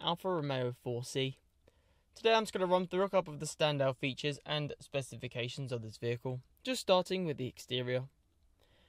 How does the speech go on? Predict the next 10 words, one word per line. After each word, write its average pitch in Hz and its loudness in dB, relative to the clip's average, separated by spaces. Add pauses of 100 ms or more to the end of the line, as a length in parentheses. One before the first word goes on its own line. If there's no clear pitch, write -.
(300)
The 208 -4
car 247 8
is 226 2
finished 208 -2
in 196 0
a 196 -2 (100)
three-layer 190 2
white 147 4
metallic 127 -4
paintwork. 135 -4